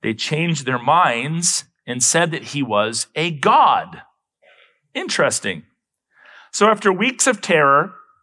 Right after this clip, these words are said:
they're finally on solid ground. And the Maltese display what is called unusual kindness in the text. This is commendable and shows that displays of morality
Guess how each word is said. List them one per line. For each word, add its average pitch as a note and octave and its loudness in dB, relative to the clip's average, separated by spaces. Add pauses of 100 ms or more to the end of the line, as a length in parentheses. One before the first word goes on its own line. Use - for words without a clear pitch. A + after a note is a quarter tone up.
(880)
they're C3+ -4
finally D3 0
on A#2+ 0 (440)
solid A#2+ -2
ground. D#2+ -4 (240)
And A2+ -8
the A#2 -6
Maltese C3+ 0
display A2 -6 (800)
what A#2+ -6
is A2 -8
called A2 -2
unusual D#3+ -4 (120)
kindness G#2+ -8 (320)
in A2+ -6
the G#2+ -8
text. - -8 (680)
This F#3 0
is - -2
commendable D#3 -2
and B2+ -6
shows C#3 -2 (1200)
that D3 0
displays F#3 0
of C#3 -6
morality C#3 0